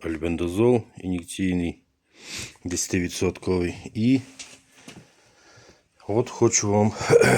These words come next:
результат. І хочу розказати передісторію. Мав виводок такий, бляха-муха, думав, «Все,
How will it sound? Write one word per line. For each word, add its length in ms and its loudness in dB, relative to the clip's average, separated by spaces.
результат. 540 2
І 40 -8
хочу 400 2
розказати 540 0
передісторію. 680 2
Мав 220 2
виводок 460 4
такий, 400 0
бляха-муха, 680 2
думав, 340 0
«Все, 340 -2